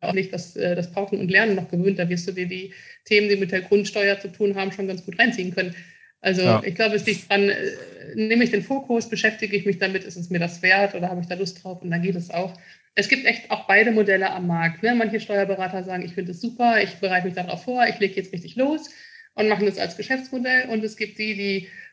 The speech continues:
Speaker 1: die es nicht wollen oder die sagen, es ist mir zu kompliziert oder ich habe zu viel Land- und Forstwirtschaft, das ist sowieso alles irgendwie ein, äh,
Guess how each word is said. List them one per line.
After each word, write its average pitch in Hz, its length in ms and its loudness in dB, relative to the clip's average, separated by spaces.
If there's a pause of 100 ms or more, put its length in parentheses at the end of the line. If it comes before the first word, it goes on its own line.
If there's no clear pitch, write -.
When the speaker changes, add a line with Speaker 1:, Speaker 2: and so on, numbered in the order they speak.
(220)
Speaker 1:
die - 60 2
es 170 100 -2
nicht 180 180 -2
wollen 240 460 8
oder 190 240 2
die 190 100 0
sagen, 185 240 0
es - 60 -12
ist 170 100 -14
mir 185 80 -6
zu 185 140 -10
kompliziert 240 720 2
oder 190 180 0
ich 175 140 -4
habe 175 100 -6
zu 202 140 -4
viel 196 100 -2
Land- 196 160 -2
und 202 120 -4
Forstwirtschaft, 226 640 -2
das 190 140 -10
ist 180 100 -8
sowieso 196 360 0
alles 220 240 -2
irgendwie 208 300 0
ein, 202 180 0
äh, 196 180 -6